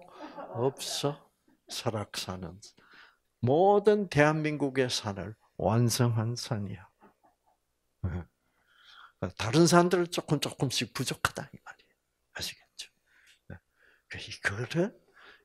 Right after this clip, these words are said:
이것이 사랑의 완성. 그 사랑의 가장 완벽한 완성은 무엇이다? 십자가의 구원이다.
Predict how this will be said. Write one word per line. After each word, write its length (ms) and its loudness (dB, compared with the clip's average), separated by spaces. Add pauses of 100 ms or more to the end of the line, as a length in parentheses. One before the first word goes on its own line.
이것이 800 0 (380)
사랑의 680 -4
완성. 440 -12 (340)
그 300 6
사랑의 800 -4 (640)
가장 800 8
완벽한 720 2
완성은 1080 0 (420)
무엇이다? 640 -4 (600)
십자가의 1200 0 (640)
구원이다. 560 -10